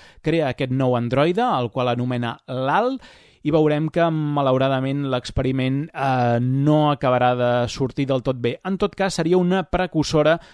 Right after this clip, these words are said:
del que, sense cap mena de dubte, ha estat, eh, Soji a Star Trek Picard. I anem pel capítol disset de la tercera temporada de The Next Generation. Estem parlant, eh, del capítol Sins of the Father.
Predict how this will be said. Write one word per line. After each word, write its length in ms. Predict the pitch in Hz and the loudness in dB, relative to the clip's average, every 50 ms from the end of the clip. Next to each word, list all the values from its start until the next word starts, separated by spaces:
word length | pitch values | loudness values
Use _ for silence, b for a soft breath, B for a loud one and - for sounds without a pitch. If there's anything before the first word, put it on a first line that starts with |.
| B B B | B B B
del 340 | - 139 135 123 131 135 131 | -8 -4 0 0 0 0 0
que, 160 | - 156 160 | 0 -2 -2
sense 420 | 151 - - 139 127 123 - - 123 | -2 -2 -4 -4 -4 -4 -6 -6 -4
cap 140 | - 131 127 | -2 -2 0
mena 280 | 127 131 131 127 123 | 0 -2 -2 -2 -2
de 100 | 117 120 | -2 -2
dubte, 180 | 123 113 - 135 | -2 -2 -2 -2
ha 140 | 127 127 123 | -2 -2 -4
estat, 300 | - - 139 135 - - | -2 -2 -2 -2 -2 -4
eh, 160 | 160 131 123 | -2 -2 -2
Soji 480 | - - - 139 127 123 113 139 151 143 B B B B B B | -2 0 2 4 4 4 4 2 2 0 B B B B B B
a 260 | - 127 123 123 120 123 120 | -6 -4 -2 -2 -2 -4 -4
Star 220 | - - 117 117 | -4 -6 -6 -6
Trek 260 | - 123 120 - - - _ | -4 -6 -6 -6 -8 -10 _
Picard. 360 | 135 123 - - - - - - B B B B B B B B B B B B B | -8 -8 -8 -10 -14 -16 -20 -20 B B B B B B B B B B B B B
I 120 | 127 139 | -2 -2
anem 240 | 165 202 220 220 196 | 0 0 0 0 0
pel 200 | - 214 208 185 | 0 0 0 0
capítol 360 | 190 175 180 185 190 196 180 | 0 0 0 2 2 2 2
disset 320 | 160 151 - 180 202 190 | 2 0 2 0 -2 0
de 80 | 147 143 | 0 -2
la 120 | 127 117 | -2 -2
tercera 360 | 104 127 120 - - 160 156 139 | -2 -4 -4 -2 0 0 2 2
temporada 600 | 147 135 123 127 127 139 156 170 180 180 170 147 | 2 2 2 2 2 2 2 2 2 2 2 2
de 60 | 131 | 2
The 60 | 123 | 0
Next 220 | 123 131 131 117 104 | -2 -2 -4 -4 -4
Generation. 540 | 127 120 110 113 135 151 - - 220 214 165 | -4 -4 -2 0 -2 0 0 0 0 0 0
Estem 200 | - - 131 110 | -4 -4 -6 -6
parlant, 440 | 113 - 123 127 135 135 127 120 | -4 -4 -2 -2 0 0 0 -2
eh, 220 | 117 113 113 110 110 | -2 -2 -2 -2 -2
del 160 | 117 117 113 | -4 -4 -4
capítol 420 | - 123 - 131 120 135 127 120 | -4 -4 -4 -2 -2 -2 -2 -2
Sins 360 | - - 151 135 123 117 - - | -2 0 0 0 0 -2 -4 -8
of 260 | _ 151 165 175 135 117 | _ -2 -2 -2 -2 -4
the 120 | 120 107 | -8 -6
Father. 380 | - 110 123 139 170 214 220 | -6 -6 -4 0 0 0 0